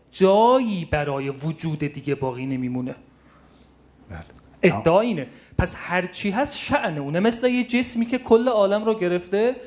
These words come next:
Speaker 1: جایی برای جسم دیگه باقی نمیمونه. خب رنگی می‌تونه که باشه. اینجا سوال ایجاد شه، وجود چیه که جایی برای غیر نمیذاره؟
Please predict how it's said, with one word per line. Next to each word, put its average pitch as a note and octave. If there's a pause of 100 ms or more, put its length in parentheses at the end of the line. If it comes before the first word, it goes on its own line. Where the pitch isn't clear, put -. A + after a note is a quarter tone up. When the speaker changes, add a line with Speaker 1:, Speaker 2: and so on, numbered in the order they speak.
(220)
Speaker 1:
جایی B3
برای G#3
جسم G3+
دیگه G3
باقی A3+
نمیمونه. D3 (300)
خب - (260)
رنگی F#3
می‌تونه A#3
که D#3
باشه. C3+ (480)
اینجا A#3
سوال D4
ایجاد A#3
شه، - (240)
وجود A#3
چیه G4
که -
جایی F3+
برای E3
غیر D3+
نمیذاره؟ C#3+